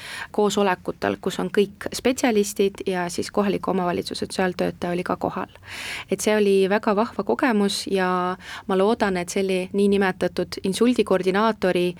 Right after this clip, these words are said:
roll on nagu märgatud ja lähitulevikus tulevikus, äh,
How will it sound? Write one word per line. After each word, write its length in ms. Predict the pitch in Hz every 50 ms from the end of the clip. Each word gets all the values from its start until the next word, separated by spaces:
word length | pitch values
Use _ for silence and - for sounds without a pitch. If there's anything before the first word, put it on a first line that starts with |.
| - - - - - - -
roll 460 | - - 208 240 240 220 190 180 180 180 - - - - - -
on 260 | - 185 180 175 175
nagu 340 | 180 180 - 180 175 175 175 - - - -
märgatud 640 | 190 185 - - 220 - - - 370 - - - - - - - 262 - -
ja 280 | 196 185 180 175 175 175
lähitulevikus 540 | 180 202 214 214 208 185 - - 196 180 170
tulevikus, 480 | 185 - - - - 185 - - - -
äh, 400 | - 175 175 175 170 170 175